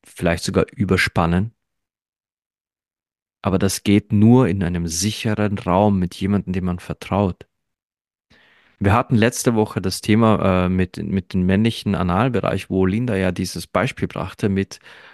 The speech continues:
ähm, bis zum halben Unterarm im Hintern eines Mannes stecken.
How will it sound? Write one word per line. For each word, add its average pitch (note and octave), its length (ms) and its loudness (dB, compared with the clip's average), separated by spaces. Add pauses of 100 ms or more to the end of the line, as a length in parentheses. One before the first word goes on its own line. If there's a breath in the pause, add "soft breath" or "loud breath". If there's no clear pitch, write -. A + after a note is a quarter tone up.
ähm, F2+ 320 -2 (600)
bis G#2 220 -2
zum G#2+ 160 2
halben G#2 260 2
Unterarm G2 580 -2
im G#2+ 120 -6
Hintern G2+ 400 -2
eines F#2 260 -4
Mannes D#3 240 -4
stecken. - 400 -14